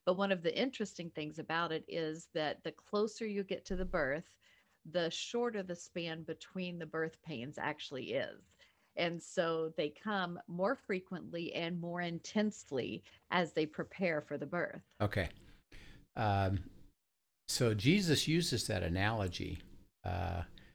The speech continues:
Speaker 2: which, which is always interesting to me, uh, because, <laughs> because, you know, he was a man and,
Speaker 1: <laughs>
Speaker 2: and, uh,
Speaker 1: Good point.
Speaker 2: per, per se never experienced that, but because
Speaker 1: Mm-hmm.
Speaker 2: he's, he's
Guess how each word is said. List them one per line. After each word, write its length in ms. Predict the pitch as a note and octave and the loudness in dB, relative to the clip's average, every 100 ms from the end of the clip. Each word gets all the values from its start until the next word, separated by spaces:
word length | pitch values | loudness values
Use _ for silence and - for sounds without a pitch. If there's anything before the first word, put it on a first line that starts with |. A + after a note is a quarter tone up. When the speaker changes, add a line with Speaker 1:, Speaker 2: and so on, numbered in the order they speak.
| _ _ _ _ _ _ _ _ | _ _ _ _ _ _ _ _
Speaker 2:
which, 240 | A#2+ A2 - | 4 4 2
which 240 | A#2 G#2+ A2 | 2 2 2
is 140 | G2 | 4
always 320 | A2 G#2+ - | 6 6 6
interesting 480 | A2+ G#2 A2 - G2 | 2 2 0 2 4
to 80 | F2+ | 4
me, 440 | G2 G2+ F#2+ F2 - - - - | 4 6 4 2 -4 -18 -10 -4
uh, 100 | F2 | -2
because, 360 | F2+ F#2+ A2 B3 C#5+ A#4+ | 0 2 4 4 2 -2
<laughs> 240 | A4 G#4 - | -4 -4 0
because, 540 | - - A#2 G2 - - - - - _ - | 0 2 2 2 -2 -6 -12 -14 -20 _ 2
you 80 | |
know, 60 | G#2+ | 6
he 140 | G#2 | 8
was 200 | A#2+ G2+ | 8 8
a 40 | F#2 | 6
man 540 | F#2+ A2 G#2 E2+ G2+ - - - _ _ _ _ - - C#4+ C#4+ | 6 8 6 6 2 -2 -16 -20 _ _ _ _ -20 -2 4 8
and, 320 | C#4+ F#3 A#3+ | 10 8 4
Speaker 1:
<laughs> 40 | - | 4
Speaker 2:
and, 320 | G#2+ F#2+ F#2 | 4 6 6
uh, 220 | F2 E2+ | 6 6
Speaker 1:
Good 120 | F#2 | 4
point. 160 | - F#3+ | 2 4
Speaker 2:
per, 140 | C3 G#2+ - | 6 4 0
per 160 | - A#2 | 4 6
se 300 | - C3+ A#2+ | 8 8 10
never 360 | G#2+ A2 G#2+ F2 | 10 8 8 6
experienced 640 | - - E3+ E3 G2+ - | 2 2 4 6 4 2
that, 320 | F#2 F2 F2 - | 2 2 0 2
but 140 | G#2 | 2
because 400 | G2+ G#2+ B2+ F#2+ | 4 6 8 6
Speaker 1:
Mm-hmm. 80 | - | 6
Speaker 2:
he's, 220 | G2 - - | 2 2 -2
he's 400 | G#2 G2 - | 0 0 -2